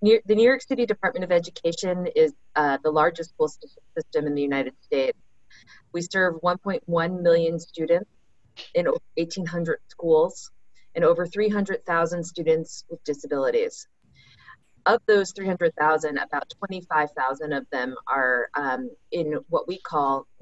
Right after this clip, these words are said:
District seventy-five, which is the district serving our highest need students across the city. That's a, a brief o-,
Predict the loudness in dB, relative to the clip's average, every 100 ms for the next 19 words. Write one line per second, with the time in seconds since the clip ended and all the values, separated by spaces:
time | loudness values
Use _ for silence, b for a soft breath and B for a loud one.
0 | -10 -8 -6 -8 -8 -14 _ -16 -14 -10
1 | -4 -2 -2 -6 -12 -12 -6 -4 -4 -8
2 | -12 -10 0 0 2 -2 -4 -4 -4 -2
3 | 0 0 0 -4 -4 -4 -4 _ _ _
4 | _ -10 -6 -4 -6 -10 -14 -14 -8 -8
5 | -10 _ _ -8 -6 -6 -8 _ _ _
6 | _ _ _ _ _ _ -20 -20 B B
7 | B 0 2 4 2 4 0 -2 0 0
8 | 0 b b b b b 0